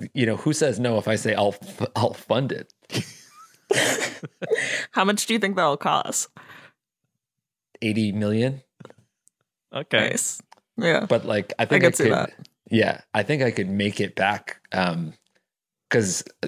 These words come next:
Speaker 1: the tickets would be free, but there'd be concessions.
Speaker 3: Yeah.
Speaker 1: So
Speaker 2: <laughs> You think people are gonna spend eighty million dollars on food?
Speaker 1: <laughs> You don't know what I have yet.
Speaker 2: For,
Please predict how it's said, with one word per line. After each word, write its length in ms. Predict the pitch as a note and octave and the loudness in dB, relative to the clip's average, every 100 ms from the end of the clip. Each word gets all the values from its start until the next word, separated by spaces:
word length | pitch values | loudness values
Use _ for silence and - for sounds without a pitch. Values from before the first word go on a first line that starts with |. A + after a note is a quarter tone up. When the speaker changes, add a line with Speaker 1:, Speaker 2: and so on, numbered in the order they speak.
| - | -6
Speaker 1:
the 140 | - - | -6 -2
tickets 380 | C#3+ C#3 D3+ | -2 0 -2
would 120 | C#3+ A#2 | -2 0
be 100 | C3 | -2
free, 300 | - B2+ C3+ | 0 0 0
but 180 | A2 E2+ | 0 0
there'd 180 | G#2 | 0
be 120 | G2+ G2 | 0 -4
concessions. 760 | F#2+ F2+ G2+ G2+ - - - - _ _ _ _ _ - | -4 -2 0 0 -4 -8 -14 -14 _ _ _ _ _ -4
Speaker 3:
Yeah. 340 | - F#3+ F3+ F3 | 2 4 4 0
Speaker 1:
So 260 | - B3 | -2 0
Speaker 2:
<laughs> 140 | B3 A3+ | 0 2
You 80 | G#3+ | -2
think 280 | G#3 G3 G3 | 0 -2 -2
people 180 | F#3+ F3 | 0 2
are 60 | |
gonna 140 | E3+ E3 | 2 0
spend 300 | - D#3+ - | 0 -2 0
eighty 200 | D3 D3 | 2 2
million 300 | D3 D3 C#3+ | 0 0 0
dollars 460 | C#3 C3+ C#3 C#3+ - | 0 0 0 0 0
on 180 | C3 - | 0 0
food? 160 | D3+ | 2
Speaker 1:
<laughs> 100 | F3+ - - - - C#3+ - B2+ - _ _ - D#3+ F3 E3 - - | 2 2 -2 -2 -2 -2 0 -2 -2 _ _ -4 0 0 -2 -8 -4
You 100 | - | 0
don't 160 | D3 C#3 | 2 2
know 80 | B2+ | 2
what 100 | A2 | 2
I 40 | G#2 | 2
have 300 | A#2+ - G2+ | 0 0 0
yet. 120 | - | 2
Speaker 2:
For, 360 | A3 G3 F#3 | 4 2 0